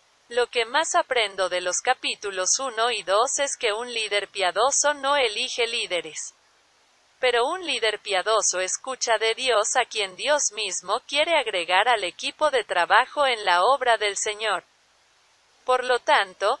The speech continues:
si eres pastor líder, o líder de departamento, aunque te veas dirigido por Dios a unirte a una misión que requerirá la formación de un equipo de apoyo,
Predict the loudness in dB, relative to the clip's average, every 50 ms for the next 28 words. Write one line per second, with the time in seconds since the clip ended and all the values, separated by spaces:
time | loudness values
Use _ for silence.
0 | _ _ -10 -8 -6 -2 0 0 2 2 0 -2 -4 -2 0 0 0 0 -2 -2
1 | -2 -2 -2 -2 -4 -4 -4 -4 -2 -2 -2 -2 -2 -4 _ _ _ -4 -2 -2
2 | -2 -4 -4 -2 -2 -2 0 0 -2 -2 -2 -2 -2 -2 -2 -2 0 0 0 0
3 | 0 0 -2 -2 -4 -4 -2 2 2 4 4 2 0 -2 -6 -6 -6 -6 -4 -4
4 | -4 -2 0 0 0 0 0 -2 -4 -6 -6 -6 -8 -8 -8 -8 -6 -4 -4 -4
5 | -2 -2 -2 -2 -2 -4 -4 -2 0 0 0 2 2 0 0 0 0 -4 -6 -6
6 | -6 -6 -4 0 2 2 2 2 0 -2 -2 -2 -2 -2 -4 -6 -8 -8 -6 -2
7 | -2 -2 -2 -4 -4 -2 -2 0 0 0 -2 0 -2 -2 -2 -2 -2 2 4 4
8 | 4 4 2 2 2 0 -2 -2 -2 -4 -4 -4 -4 -2 0 0 0 0 0 0
9 | 0 0 -2 -4 -4 -4 -4 -4 -6 -8 -8 -4 0 0 0 2 2 0 0 2
10 | 2 2 2 0 -2 -8 -12